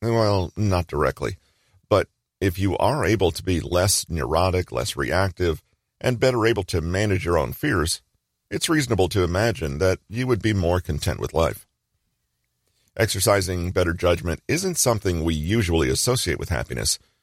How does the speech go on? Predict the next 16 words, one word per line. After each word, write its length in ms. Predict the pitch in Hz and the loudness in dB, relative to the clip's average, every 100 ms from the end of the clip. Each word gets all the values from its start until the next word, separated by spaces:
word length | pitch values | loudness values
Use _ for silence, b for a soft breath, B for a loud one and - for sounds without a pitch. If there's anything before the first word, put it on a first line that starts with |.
| _ _ - | _ _ 0
but 140 | 113 | 0
if 140 | 107 107 | 2 0
you're 100 | 110 | 2
less 260 | 127 170 | 2 0
bothered 600 | - 98 95 104 85 73 | -2 2 4 2 0 -2
by 160 | 85 80 | 0 0
things 280 | 92 82 73 | -2 -4 -2
that 120 | 78 | -2
happen, 460 | 90 113 - 60 - _ _ _ - | 0 0 -2 -8 -12 _ _ _ -2
you'll 140 | 120 | 0
feel 200 | 123 131 | 2 0
calmer 580 | - - 76 82 98 127 _ _ _ - | 0 0 0 0 -2 -4 _ _ _ -4
and 180 | 120 95 | -2 2
more 200 | 82 78 | 2 0
in 80 | |
control. 480 | - 69 80 65 57 | -2 -4 -2 -2 -4